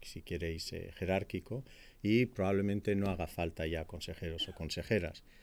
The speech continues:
Eh, es probable que podamos simplemente avanzar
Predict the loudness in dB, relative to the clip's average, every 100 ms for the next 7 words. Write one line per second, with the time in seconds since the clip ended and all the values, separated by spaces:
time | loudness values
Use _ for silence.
0 | -20 -16 -6 -4 -4 -2 2 4 4 2
1 | 0 -2 0 0 2 2 -2 -6 -10 -10
2 | -6 -4 0 2 2 0 -2 0 0 0
3 | 0 0